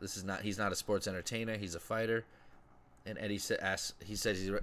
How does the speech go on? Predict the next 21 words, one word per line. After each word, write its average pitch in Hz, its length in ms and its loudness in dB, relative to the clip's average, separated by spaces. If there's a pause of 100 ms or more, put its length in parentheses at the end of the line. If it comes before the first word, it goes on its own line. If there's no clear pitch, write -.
(140)
get 117 180 4
Chris - 240 0
Statlander 101 460 2
or 90 120 2
Willow 95 260 0
Nightingale 95 520 -4
out 85 160 -2
in - 80 -10
here 87 240 -8
instead, 87 480 -4 (520)
um, 82 400 2 (420)
of 92 160 0
doing 87 240 0
this 82 140 0
segment. 76 400 -2 (560)
I - 40 -2
gave 92 180 0
that 80 120 0
a 80 40 0
plus 82 300 -2
one. 82 240 -4